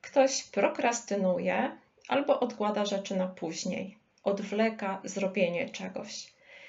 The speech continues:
Jeśli słuchałeś lub słuchałaś mojego ostatniego podcastu z zeszłego tygodnia, już wiesz, że formuła treści na Polski Codziennie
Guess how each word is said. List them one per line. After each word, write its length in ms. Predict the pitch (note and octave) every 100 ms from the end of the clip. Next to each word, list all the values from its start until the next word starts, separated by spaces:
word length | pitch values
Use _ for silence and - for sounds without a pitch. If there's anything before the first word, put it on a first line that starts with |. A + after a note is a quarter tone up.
| - _ _ A#3
Jeśli 320 | B3 C#4 B3+
słuchałeś 880 | - B3+ B3 F4+ F#4+ G#3+ G3+ - G3+
lub 300 | G3+ - -
słuchałaś 1000 | - G#3+ G3+ B3+ C#4 G3+ E3+ G#3+ G#3+ A3+
mojego 460 | G3+ G3 G3 F#3+
ostatniego 560 | A3 - C#4 A#3 G#3 F#3
podcastu 840 | - F#3 - E3 - - E3+ G3+ G#3
z 80 | G3+
zeszłego 440 | G3 - F#3 F#3+
tygodnia, 840 | - F#3+ F#3+ F#3 F#3+ F3+ G3+ C#4 - - - - -
już 340 | B3 B3 G#3+
wiesz, 800 | - A#3 C#4 F#3+ - - - -
że 360 | G3 G3+ G3+ F#3+
formuła 640 | - - G#3+ A3 B3+ G#3+ G#3+
treści 560 | A3 B3 B3+ - - G3
na 140 | F3+
Polski 500 | F#3 G3+ G#3+ - G#3+
Codziennie 840 | G3+ F#3+ F#3+ E3+ E3 E3+ F3 G#3+